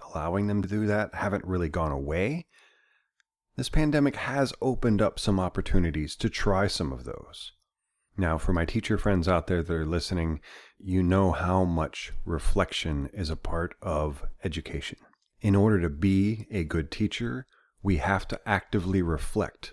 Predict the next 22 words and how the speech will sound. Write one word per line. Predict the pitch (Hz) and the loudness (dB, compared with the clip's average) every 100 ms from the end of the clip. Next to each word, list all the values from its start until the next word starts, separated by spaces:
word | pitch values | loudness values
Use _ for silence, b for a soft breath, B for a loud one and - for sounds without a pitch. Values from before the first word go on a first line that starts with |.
| - | -8
on | 95 82 | -2 -2
the | 71 | -2
things | - 110 95 | -2 -2 -2
that | - | -8
we | - 78 | -8 -4
do, | 107 117 120 117 B B B | 0 0 0 -4 B B B
on | 90 | -2
the | 78 | 0
judgments | 73 107 - 101 - | 2 2 2 -2 -2
we | 85 | -4
make, | 76 95 101 - - B B B | 0 0 -2 -6 -18 B B B
on | 85 80 80 85 | -6 -4 -4 -6
the | 107 87 80 78 | -6 -4 -4 -4
assessments | 92 - 107 - 107 95 - | -6 -2 -2 -2 -4 -4 -6
that | 95 - | -6 -6
we | 87 80 76 | -4 -4 -4
create. | - - 80 90 107 110 - B B B | 2 4 4 4 2 0 -10 B B B
We | 104 | 0
have | 80 117 - | 2 0 0
to | - | -4
constantly | - 101 90 - 104 82 78 | 0 0 0 -6 -6 -4 -4
reflect. | 76 76 - 107 - - - | -4 -6 -4 -4 -4 -8 -18